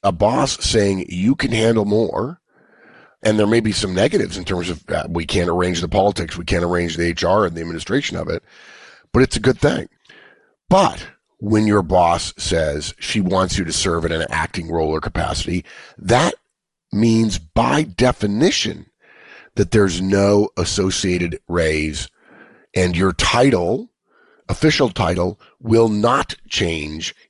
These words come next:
in the interim while you're acting. They may, in fact, promote you after some period in an acting role, but acting by its definition means, no, you won't have the title.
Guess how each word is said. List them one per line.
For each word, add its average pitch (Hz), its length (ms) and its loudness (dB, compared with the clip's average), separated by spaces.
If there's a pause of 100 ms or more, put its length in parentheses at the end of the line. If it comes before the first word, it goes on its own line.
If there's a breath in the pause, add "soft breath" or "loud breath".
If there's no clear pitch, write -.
in 101 160 2
the 104 140 4
interim 90 380 0 (160)
while 90 240 2
you're 92 180 0
acting. 131 280 -4 (280 loud breath)
They 220 100 4
may, 262 200 2
in 120 120 2
fact, - 480 -6
promote 107 420 0
you 87 320 -4 (420 loud breath)
after 101 300 2
some 90 260 0
period 95 500 2
in 87 80 -4
an 85 100 -2
acting 95 460 -2
role, 73 440 -2 (540)
but 95 220 4 (380 loud breath)
acting 113 500 0
by 104 240 2
its 98 220 -2
definition 95 760 -2
means, 82 500 -6 (160)
no, 85 340 0 (220 loud breath)
you 90 140 -2
won't 87 200 0
have 80 200 0
the 71 80 -6
title. - 360 -2